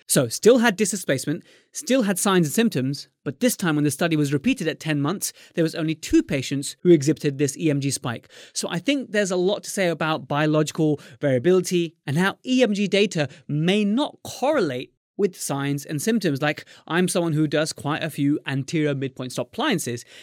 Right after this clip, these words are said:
and I would love for the data to show that what I'm trying to do here is reduce the, the muscle contractions of the anterior temporalis and the, and the masseter, and the E M G studies show that, yes,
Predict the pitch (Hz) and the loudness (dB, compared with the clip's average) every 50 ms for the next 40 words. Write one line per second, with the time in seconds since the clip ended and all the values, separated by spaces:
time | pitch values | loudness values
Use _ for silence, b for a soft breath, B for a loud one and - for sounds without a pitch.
0 | B B 143 143 143 147 170 185 175 147 131 147 220 294 262 - - 175 156 156 | B B -4 -2 0 2 4 4 4 2 2 4 4 4 4 2 0 0 0 2
1 | 147 165 170 170 - 147 131 - 214 190 160 143 139 143 139 - 147 147 143 139 | 2 2 2 0 -2 -4 -4 -2 -2 0 0 -2 -2 -4 -4 -4 -4 -4 -4 -4
2 | - - 175 160 147 127 143 185 190 170 135 139 143 135 131 127 131 127 120 170 | -2 -2 -2 0 0 2 4 6 6 6 4 2 0 0 -2 -4 -6 -4 0 2
3 | 240 254 - - - 190 170 156 B B B B B _ - 156 151 151 165 185 | 2 2 2 2 0 -2 -2 -2 B B B B B _ 0 0 2 2 2 2
4 | 214 190 - 208 185 180 175 160 - - 202 175 185 - - 175 165 151 165 151 | 0 2 4 4 4 4 4 -2 -2 -2 -4 -4 -2 -2 0 0 0 0 -2 -2
5 | 147 151 156 - 175 180 180 175 - 214 196 185 180 185 165 147 170 180 185 190 | -2 -2 -2 0 2 2 2 2 2 2 2 2 2 0 -2 -2 -4 -4 -4 -2
6 | 190 170 151 143 151 147 143 143 135 - 147 143 143 185 208 202 - - 175 147 | -2 -2 -2 -4 -4 -6 -6 -6 -6 -6 -6 -4 -2 -2 -2 -4 -2 -2 -2 -2
7 | 143 147 151 - 220 247 220 170 156 - 202 185 - - 160 151 139 - 151 147 | -2 -4 -4 -2 0 0 0 0 0 0 -2 0 0 -2 -2 -2 -4 -2 -2 -2
8 | 151 156 - - 440 403 - - | -2 -2 -4 -4 -4 -4 -4 -6